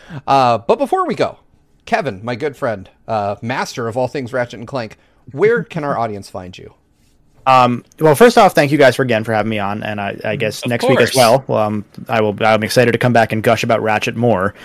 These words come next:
Speaker 2: Um, and also, I'm glad I caught up on news from this today, 'cause I did, again, I've been all out of the loop, so it's been really nice,
Speaker 1: <laughs>
Speaker 2: uh, catching up in real time this time.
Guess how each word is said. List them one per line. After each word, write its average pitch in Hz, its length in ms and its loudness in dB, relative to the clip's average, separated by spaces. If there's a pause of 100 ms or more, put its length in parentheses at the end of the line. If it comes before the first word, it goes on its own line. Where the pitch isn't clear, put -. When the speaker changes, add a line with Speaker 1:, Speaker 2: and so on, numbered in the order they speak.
(340)
Speaker 2:
Um, 139 340 6 (480)
and 135 160 2
also, 127 300 4
I'm 110 100 0
glad 113 200 2
I 107 40 -4
caught 123 200 0
up 113 100 -2
on 110 140 -4
news 117 300 -4
from 202 260 2
this 107 120 0
today, 101 280 0
'cause 107 160 -6
I 127 140 2
did, 117 220 -6
again, 117 280 -2
I've 107 80 -6
been 110 120 -2
all 104 200 -2
out 107 120 -4
of 98 60 -6
the 95 60 -10
loop, 95 300 -14
so 110 200 -2
it's 104 100 -4
been 107 140 -4
really 110 160 0
nice, 113 420 -2
Speaker 1:
<laughs> - 40 -16
Speaker 2:
uh, 104 340 2
catching 160 240 4
up 139 140 4
in 123 40 0
real 135 140 6
time 120 240 2
this 95 140 -8
time. 90 200 -4